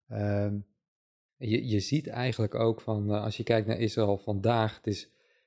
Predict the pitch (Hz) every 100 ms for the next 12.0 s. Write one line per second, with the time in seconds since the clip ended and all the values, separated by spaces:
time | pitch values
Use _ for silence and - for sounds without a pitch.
0 | _ - 120 - 113 104 101 - 113 -
1 | 113 110 113 107 107 104 104 - 101 104
2 | 110 104 101 85 101 104 110 120 110 107
3 | 104 - - 98 98 98 98 110 107 101
4 | 95 95 95 92 - 113 117 107 107 123
5 | 113 107 101 98 101 104 101 95 - -
6 | - - - _ - 123 107 98 117 131
7 | - 104 107 113 110 120 - 110 107 107
8 | 104 104 110 110 107 107 120 - 113 110
9 | 110 107 - 107 113 107 101 98 101 101
10 | 113 110 107 113 123 110 101 113 120 110
11 | 107 107 - 104 104 113 120 127 -